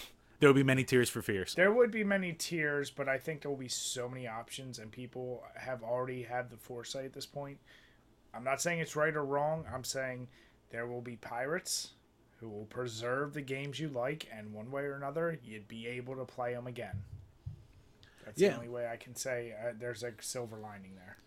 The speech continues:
Speaker 1: Yeah, I mean, 'cause even in this day and age, we already have games for this past generation, like that Godzilla game that no one liked. Didn't have a big run. It got noisy bitch back there. Didn't get, <laughs> Had a,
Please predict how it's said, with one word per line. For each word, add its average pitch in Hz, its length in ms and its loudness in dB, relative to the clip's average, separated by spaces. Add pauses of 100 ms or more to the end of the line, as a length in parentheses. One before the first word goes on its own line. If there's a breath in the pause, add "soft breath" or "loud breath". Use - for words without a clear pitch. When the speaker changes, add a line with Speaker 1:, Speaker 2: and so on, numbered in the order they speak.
(180 soft breath)
Speaker 1:
Yeah, 196 200 12
I 175 40 12
mean, 165 340 10
'cause 135 400 10
even 156 200 6
in 131 120 4
this 165 200 6
day 120 200 6
and 107 80 2
age, 104 280 0
we 131 180 10
already 143 260 12
have 127 320 6
games 104 320 4
for 101 280 4
this 104 320 4 (220)
past 104 300 2
generation, 117 540 8
like 92 200 -4
that 107 200 4
Godzilla 117 480 8
game 92 200 2
that 92 100 -4
no 95 100 2
one 92 140 0
liked. 82 300 -6 (840 loud breath)
Didn't 135 200 6
have 143 140 12
a 143 60 10
big 156 260 10
run. 160 360 12 (220)
It 104 160 4
got 117 260 10 (1000 soft breath)
noisy 143 260 12
bitch 98 260 2
back 90 200 -2
there. 87 220 -4 (560 soft breath)
Didn't 147 260 6
get, 165 220 2
<laughs> 190 340 -4 (120)
Had 135 220 12
a, 135 180 12